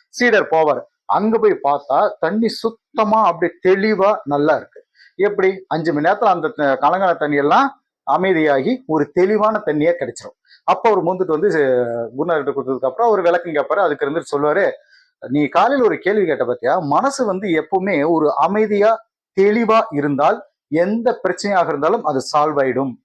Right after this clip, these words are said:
அப்படின்ற ஒரு விஷயம்" அப்படின்னு சொல்றாங்க. அதாவது இந்த மாதிரி நேரத்துல வந்து பாத்தீங்க அப்படின்னா, நமக்கு எக்ஸாமுக்கு பக்கம் வந்துருச்சு, நம்ம இதை படிக்கலாமா, அதை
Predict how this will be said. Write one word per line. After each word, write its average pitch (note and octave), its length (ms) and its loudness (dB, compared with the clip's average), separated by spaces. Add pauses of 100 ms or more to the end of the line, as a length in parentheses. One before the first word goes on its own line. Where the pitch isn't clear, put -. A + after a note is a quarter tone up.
(100)
அப்படின்ற C3 240 -10
ஒரு C3 140 -2
விஷயம்" A2+ 360 -12 (220)
அப்படின்னு C3 220 -10
சொல்றாங்க. A#2 180 -8
அதாவது F3+ 320 0
இந்த D3+ 140 -2
மாதிரி D3 280 0
நேரத்துல G3 360 0
வந்து F3 80 -4
பாத்தீங்க C3+ 260 -4
அப்படின்னா, D3 340 -2 (300)
நமக்கு F3 380 0
எக்ஸாமுக்கு A3+ 460 -2
பக்கம் E3+ 280 -4
வந்துருச்சு, C#3+ 420 -4
நம்ம B2+ 220 -4
இதை D3 180 0
படிக்கலாமா, A#3+ 420 0
அதை G#3 200 0